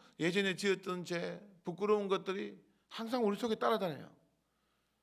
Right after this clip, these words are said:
꿈에서도 나오고, 생각할 때마다, 아, 그 부끄러움, 그 치욕적인 것,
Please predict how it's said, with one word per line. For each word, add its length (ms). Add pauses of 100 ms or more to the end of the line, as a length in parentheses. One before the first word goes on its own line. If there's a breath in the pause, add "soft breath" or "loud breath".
(600)
꿈에서도 480
나오고, 520 (420)
생각할 420
때마다, 420
아, 60 (580 loud breath)
그 340 (360)
부끄러움, 640 (600)
그 180
치욕적인 680
것, 200